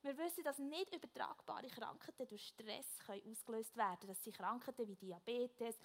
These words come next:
oder Herzinfarkt oder psychische Krankheiten. Und dass der Stress und der Lärm von unserer Welt, wo wir drinstehen, der Stress und der Lärm in uns innen noch, dass der uns körperlich nicht gut tut.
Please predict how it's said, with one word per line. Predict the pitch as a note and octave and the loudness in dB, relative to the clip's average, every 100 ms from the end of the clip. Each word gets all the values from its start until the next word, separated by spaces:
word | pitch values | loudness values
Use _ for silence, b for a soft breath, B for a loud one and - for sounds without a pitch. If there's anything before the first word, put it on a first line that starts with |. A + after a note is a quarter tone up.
| B B | B B
oder | F#3 F#3+ - | -10 -8 4
Herzinfarkt | C#4+ C#4 C#4 B3 - A#3 A3 - - B B B | 6 6 4 -4 4 6 6 4 -8 B B B
oder | F#3 | -8
psychische | - - D4 D4 C#4 C4+ C#4+ | -6 -4 -2 -2 -2 -6 -6
Krankheiten. | B3+ A#3+ A#3+ - A#3 A#3 A3+ A3+ A3 B B B B | 4 6 6 2 2 2 2 -2 -4 B B B B
Und | C4 C4+ | -2 -2
dass | C#4 | -2
der | - A#3 | -4 -4
Stress | - - D4 E4+ - | -2 2 4 4 4
und | C4 A#3+ | 0 6
der | A3+ | 8
Lärm | A#3 C4 G4 F#4+ C4+ | 10 10 10 6 2
von | B3+ | 0
unserer | C4 C4 A#3+ A3 G3+ | 0 0 2 2 6
Welt, | A3 F4 D#4 F#3+ - - | 8 8 4 0 -8 -4
wo | A3+ | 0
wir | B3 C#4+ | 0 0
drinstehen, | B3 C#4+ E4+ - G3 F3 | -2 -2 -6 -4 -4 -2
der | G#3 G#3+ A#3 - | 2 6 6 4
Stress | - C4 D#4+ - | -4 -2 -2 -4
und | B3 | -2
der | A#3 | 4
Lärm | A#3 D#4 C4 | 6 4 2
in | C4 D4+ | -4 2
uns | C4+ A#3+ - | 4 4 2
innen | - E4+ A#4+ F#4+ | 0 0 2 4
noch, | A#3+ G3 G3+ B B B _ _ _ | 6 4 0 B B B _ _ _
dass | - A3 - | -8 -8 0
der | G3+ A3 - | 2 2 -2
uns | A3 - - _ | -4 -6 -8 _
körperlich | - G3+ G3 - G#3 - | -4 -2 -2 -4 -6 -6
nicht | F#3+ | -8
gut | - F#3 - | -10 -14 -12
tut. | - | -16